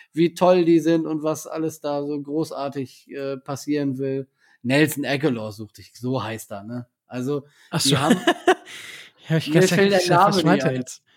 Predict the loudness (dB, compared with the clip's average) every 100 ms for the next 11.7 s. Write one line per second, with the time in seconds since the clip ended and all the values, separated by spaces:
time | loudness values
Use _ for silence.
0 | _ _ -2 0 4 4 4 -2 -2 -2
1 | 2 6 6 4 -2 -2 -2 -6 _ _
2 | _ _ _ -4 -4 0 0 0 0 0
3 | 0 0 0 2 0 2 4 4 2 2
4 | 2 2 2 2 0 0 0 0 -4 -2
5 | -2 -2 -2 2 4 6 6 6 4 2
6 | 0 0 0 -2 -14 _ -2 0 2 2
7 | 2 2 2 2 4 4 4 2 -4 -12
8 | -18 -20 -18 -10 -6 -2 -2 0 0 0
9 | 0 2 0 0 -2 -4 -10 -8 -6 -2
10 | 0 0 0 -2 -4 -6 -4 0 0 -2
11 | -8 -10 -8 -8 -6 -6 -6